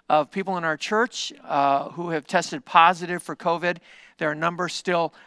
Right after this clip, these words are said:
battling with this, and so I wanna ask you to pray for their healing. It's very important that we lift them up, and also continue to pray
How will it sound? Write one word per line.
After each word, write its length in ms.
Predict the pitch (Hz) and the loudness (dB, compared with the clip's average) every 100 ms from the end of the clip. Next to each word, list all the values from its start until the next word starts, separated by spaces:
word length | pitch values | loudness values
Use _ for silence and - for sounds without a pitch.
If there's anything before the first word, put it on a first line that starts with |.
| _ | _
battling 580 | - 147 156 180 185 180 | -2 4 4 4 -2 -6
with 120 | 175 | -6
this, 420 | 180 190 - - - | -2 -2 -4 -10 -10
and 220 | 156 147 | -10 -8
so 120 | - | -6
I 40 | 151 | -4
wanna 140 | 160 | 0
ask 260 | 170 165 - | 0 0 -6
you 80 | |
to 40 | 143 | -10
pray 380 | - 175 170 165 - _ | -2 0 0 -4 -14 _
for 120 | - | -10
their 140 | 139 | -8
healing. 640 | 120 - 208 214 208 202 190 _ _ | -10 -8 -4 -2 -2 -4 -10 _ _
It's 100 | - | -8
very 180 | 208 196 | -6 -6
important 540 | 160 - 180 185 185 | -10 -8 -4 -4 -2
that 100 | 156 | -6
we 100 | 139 | -4
lift 220 | 147 165 | -6 -6
them 160 | 160 143 | -6 2
up, 300 | 160 175 - - - | 2 2 -6 -20 -10
and 120 | 185 | 0
also 360 | 196 214 - 202 | 2 2 0 -4
continue 480 | - 160 - 190 175 | -6 -8 -4 -4 -4
to 80 | 156 | -8
pray 420 | - 170 165 | -2 2 2